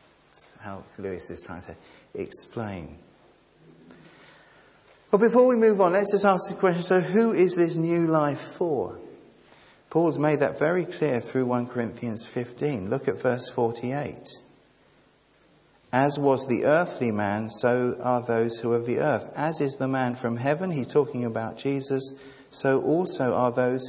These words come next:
who are of heaven." It's people who have come to know something of heaven's life in them. It's not everybody. Those who are connected to the man from heaven, Jesus.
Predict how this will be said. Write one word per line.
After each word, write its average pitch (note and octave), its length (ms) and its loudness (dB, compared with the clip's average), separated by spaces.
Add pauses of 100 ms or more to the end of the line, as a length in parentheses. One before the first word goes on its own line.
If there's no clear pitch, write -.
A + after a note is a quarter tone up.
who C3+ 340 -2 (260)
are C3+ 360 -2 (280)
of C#3+ 300 -4
heaven." D#3 360 -8 (840)
It's D#3 200 -2
people F3+ 500 2
who C#3 420 0 (440)
have - 140 -10
come D#3+ 160 -4
to D#3 80 -6
know D3 160 2
something D#3 520 -2
of C#3 100 -2
heaven's D3+ 480 -4
life C3+ 380 -2
in C#3 180 -4
them. C#3+ 400 -8 (140)
It's - 140 -20
not F#3 120 -10
everybody. A2+ 720 -10 (1200)
Those C#3 340 -2
who D3 100 0
are C#3 60 2
connected C#3+ 680 -6
to C#3 100 -4
the B2+ 120 -2
man C3+ 360 -2
from B2+ 220 -6
heaven, B2 400 -4
Jesus. - 720 -6